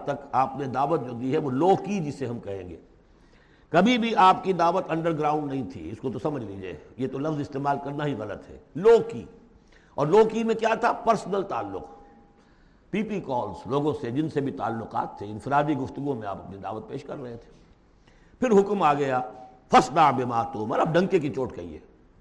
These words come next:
تو آپ کھڑے ہوئے کوہ صفا پر، آپ نے نعرہ لگایا، وا صباحا، یہ وہاں کا دستور تھا۔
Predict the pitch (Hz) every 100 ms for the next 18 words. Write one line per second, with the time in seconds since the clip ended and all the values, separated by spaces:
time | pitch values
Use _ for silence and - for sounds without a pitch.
0 | - - - - - - 214 180 185 -
1 | 151 160 143 147 147 123 135 127 110 123
2 | 117 113 110 107 113 120 127 151 143 127
3 | 123 123 120 127 - 110 110 107 110 117
4 | 113 117 117 - - 131 131 127 131 117
5 | 104 - 123 98 -